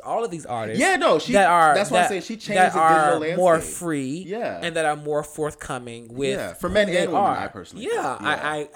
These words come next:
Speaker 1: I, I completely agree that Rihanna definitely was the catalyst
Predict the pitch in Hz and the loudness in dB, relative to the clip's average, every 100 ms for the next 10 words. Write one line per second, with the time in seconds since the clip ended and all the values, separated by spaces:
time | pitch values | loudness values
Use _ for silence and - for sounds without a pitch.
0 | 131 147 139 131 - 185 135 117 117 117 | -12 -10 -10 -10 -10 -12 -14 -18 -16 -12
1 | 117 110 120 117 113 120 120 120 110 107 | -12 -12 -14 -16 -12 -12 -12 -16 -18 -20
2 | - _ _ _ _ 131 139 135 127 - | -20 _ _ _ _ -6 -4 -6 -12 -8
3 | 143 123 120 117 | -6 -6 -10 -12